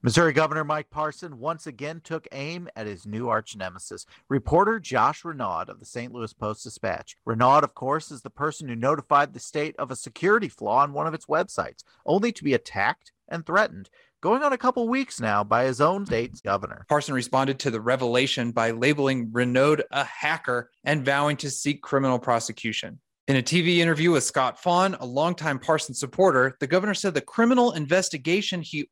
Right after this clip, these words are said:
Speaker 2: ordered to be conducted by the Missouri State Highway Patrol is still ongoing.
Speaker 1: Parson claims he doesn't understand why Renaud was even looking for the security flaw. And even though the reporter informed the state of the problem.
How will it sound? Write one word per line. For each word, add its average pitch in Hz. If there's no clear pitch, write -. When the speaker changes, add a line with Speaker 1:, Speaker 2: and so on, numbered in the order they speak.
Speaker 2:
ordered 208
to 185
be 190
conducted 170
by 170
the 160
Missouri 160
State 180
Highway 180
Patrol 196
is -
still 143
ongoing. 131
Speaker 1:
Parson 156
claims 165
he 156
doesn't 185
understand 202
why 147
Renaud 117
was 196
even 220
looking 139
for 135
the 156
security 180
flaw. -
And 110
even 151
though 151
the 156
reporter 143
informed 160
the 185
state 113
of 98
the 104
problem. -